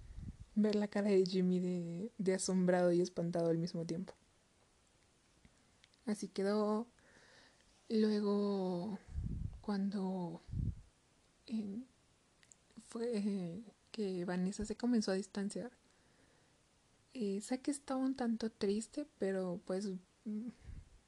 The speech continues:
era libertad de cada quien, el hecho de asistir o no asistir a la iglesia y todo. Y pues nosotros estábamos en el proyecto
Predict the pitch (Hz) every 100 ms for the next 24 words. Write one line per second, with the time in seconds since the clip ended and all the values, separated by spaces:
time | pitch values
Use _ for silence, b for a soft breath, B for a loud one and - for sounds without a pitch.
0 | _ _ - 208 196 185 196 185 180 165
1 | 170 - - 180 170 175 - 240 - -
2 | - _ _ _ _ 190 180 175 180 190
3 | 180 185 185 - 190 185 180 190 - 185
4 | 180 180 180 180 180 185 180 180 202 B
5 | B B B B B - 277 277 285 269
6 | 269 254 240 247 240 233 190 185 185 190
7 | 190 190 185 180 - 180 175 185